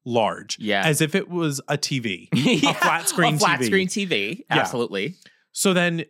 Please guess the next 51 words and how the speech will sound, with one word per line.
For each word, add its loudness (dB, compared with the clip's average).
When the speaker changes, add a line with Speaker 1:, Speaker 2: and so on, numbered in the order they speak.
Speaker 1:
you 0
open 0
it, -2
you 0
know, 0
you -2
have -2
maybe, -2
what -2
is -2
it, -6
twelve 0
lipsticks, -4
Speaker 2:
Yeah. 2
Speaker 1:
twelve 2
lip -2
liners -2
on 0
the -4
couch -4
then. -10
And 0
I'm 0
looking -4
at -4
that 0
and -4
I -2
looked -6
at -12
the -10
box -4
and -6
I -6
said, -8
"What -4
a -4
waste." -8
Speaker 2:
I -6
know. -4
Speaker 1:
I 2
understand -2
that -12
they're -4
trying -4
to -8
get -2
the -2
influencer's -4
attention -6
when -6